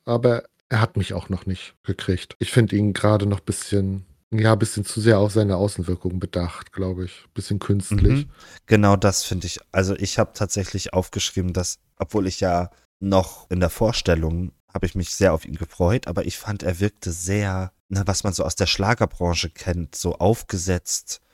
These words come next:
Speaker 2: Und ich fand, zum Teil wirkte er sogar ein bisschen unsympathisch und überheblich.
Speaker 1: Aber das, ja, das hab ich aber auf die Unsicherheit
Speaker 2: Aber das kann,
Speaker 1: geschoben.
Speaker 2: genau, wollte ich grad sagen, das kann auch einfach an der Unsicherheit gelegen haben von
Speaker 1: Ja.
Speaker 2: ihm.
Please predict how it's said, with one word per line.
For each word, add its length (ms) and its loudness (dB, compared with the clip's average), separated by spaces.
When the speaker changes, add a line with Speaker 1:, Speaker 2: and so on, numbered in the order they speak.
Speaker 2:
Und 560 -6
ich 140 -12
fand, 220 0
zum 180 -4
Teil 300 0
wirkte 300 -2
er 80 2
sogar 260 -2
ein 80 -4
bisschen 500 -2
unsympathisch 800 -4
und 180 -6
überheblich. 920 -4
Speaker 1:
Aber 220 -2
das, 460 -4
ja, 340 6
das 380 -2
hab 200 0
ich 120 0
aber 140 2
auf 120 0
die 120 -4
Unsicherheit 680 -2
Speaker 2:
Aber 140 0
das 140 2
kann, 320 0
Speaker 1:
geschoben. 220 -8
Speaker 2:
genau, 280 2
wollte 160 -2
ich 60 -18
grad 160 -6
sagen, 180 -2
das 160 -6
kann 220 -6
auch 100 -8
einfach 260 -4
an 100 -4
der 260 0
Unsicherheit 720 -4
gelegen 460 -6
haben 360 -10
von 260 -8
Speaker 1:
Ja. 100 -10
Speaker 2:
ihm. 260 -6